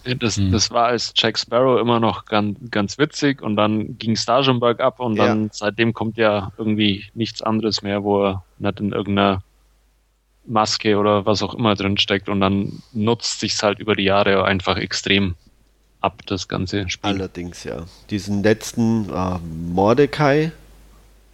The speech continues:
Speaker 2: Ach ja, danke, ja, ja.
Speaker 3: da
Speaker 2: Hm.
Speaker 3: war er auch schon so und, und da fand, fand ich, den fand ich auch schon uninteressant.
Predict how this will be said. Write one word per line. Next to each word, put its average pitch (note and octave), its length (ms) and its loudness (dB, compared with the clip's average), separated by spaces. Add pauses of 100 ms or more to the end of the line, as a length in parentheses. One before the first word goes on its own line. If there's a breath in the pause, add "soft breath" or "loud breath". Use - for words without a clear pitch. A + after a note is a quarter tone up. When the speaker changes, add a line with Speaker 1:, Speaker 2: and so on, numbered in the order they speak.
(200)
Speaker 2:
Ach - 200 -2
ja, G2+ 180 0
danke, G#2 340 -2
ja, A2+ 160 2
ja. G2+ 260 2
Speaker 3:
da G#2 160 -2
Speaker 2:
Hm. B2 80 2
Speaker 3:
war G#2+ 180 2
er F#2+ 140 -2
auch C3 160 0
schon B2 300 -4
so A#2+ 340 0
und, G2+ 180 -6
und F#2+ 240 0
da F#2+ 200 -2
fand, - 600 -8
fand G2+ 240 -2
ich, G2 140 -8
den G2 160 -4
fand F#2+ 240 -4
ich - 140 -6
auch - 240 -2
schon F#2 180 -6
uninteressant. G#2 720 -2